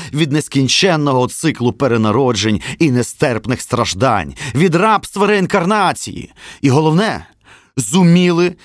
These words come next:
залишити чітку і зрозумілу інструкцію, як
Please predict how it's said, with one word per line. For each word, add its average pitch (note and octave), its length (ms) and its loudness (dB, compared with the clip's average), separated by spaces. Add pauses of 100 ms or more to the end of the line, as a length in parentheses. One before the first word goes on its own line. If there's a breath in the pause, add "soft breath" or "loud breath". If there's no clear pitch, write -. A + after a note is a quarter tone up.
(160 soft breath)
залишити C3+ 760 0
чітку D#3+ 580 0 (420 soft breath)
і B3 160 4
зрозумілу A#3+ 760 2
інструкцію, F3 840 0 (140 loud breath)
як C3 600 0